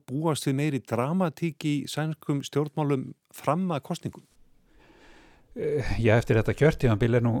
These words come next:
Speaker 2: erfitt að útiloka það. Það hefur verið, hérna, það var löng stjórnarkreppa eftir síðustu kosningar og, og svo var vantraust samþykkt á ríkisstjórnin, hún fór frá núna fyrir ári síðan og svo hefur verið faraldur og nato-umsókn og,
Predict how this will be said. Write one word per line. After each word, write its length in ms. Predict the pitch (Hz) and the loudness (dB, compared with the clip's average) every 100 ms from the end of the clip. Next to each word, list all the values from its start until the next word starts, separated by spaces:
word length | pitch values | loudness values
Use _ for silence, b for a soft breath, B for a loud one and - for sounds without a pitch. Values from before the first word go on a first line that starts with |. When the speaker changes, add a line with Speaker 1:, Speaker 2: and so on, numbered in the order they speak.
| 131 | 0
Speaker 2:
erfitt 320 | 135 127 131 | 2 2 2
að 140 | 131 139 | 0 -2
útiloka 380 | 143 139 123 | 0 0 2
það. 180 | 127 135 90 | 2 0 -2
Það 100 | 107 | -2
hefur 160 | 107 104 | 0 0
verið, 240 | 107 98 113 | -2 -2 -6
hérna, 320 | 107 107 107 107 110 120 B B B - 214 143 | -4 -4 -4 -4 -8 -12 B B B -18 -16 -8
það 120 | 120 113 | -2 0
var 120 | 110 113 117 | 0 0 2
löng 220 | 131 143 - | 4 2 2
stjórnarkreppa 680 | 135 135 135 127 127 131 | 2 4 0 0 -2 -2
eftir 200 | 120 127 | -2 -2
síðustu 260 | 139 127 123 | 0 -2 -2
kosningar 640 | - 127 139 120 127 120 | -2 -2 -2 -2 0 0
og, 240 | 113 113 107 | 0 -2 -4
og 40 | 113 | -2
svo 160 | 135 117 | 2 2
var 100 | 110 | 2
vantraust 640 | 113 139 139 139 131 - | 2 2 0 -2 -2 -2
samþykkt 420 | 131 127 127 - | -2 0 -4 0
á 60 | 131 127 | 0 0
ríkisstjórnin, 480 | 123 127 - 123 120 | -2 -4 -4 -2 0
hún 140 | 117 - | 0 0
fór 180 | 117 | -4
frá 320 | - 127 120 131 | -4 0 2 2
núna 480 | 147 143 131 131 | 0 0 0 0
fyrir 240 | 131 123 123 | 0 0 2
ári 260 | 131 139 | 2 2
síðan 400 | 135 143 135 135 113 | -2 -2 0 0 0
og 200 | 113 B B B B B B | -2 B B B B B B
svo 220 | - 135 127 | -2 4 4
hefur 140 | 113 | 4
verið 140 | 107 - | 0 0
faraldur 580 | 135 131 123 - 131 110 | 0 0 -2 -2 -2 0
og 80 | |
nato-umsókn 1000 | 110 123 - 123 120 117 120 113 - 117 113 | 0 0 0 0 0 0 -2 -2 -4 -4 -2
og, 140 | 110 | -4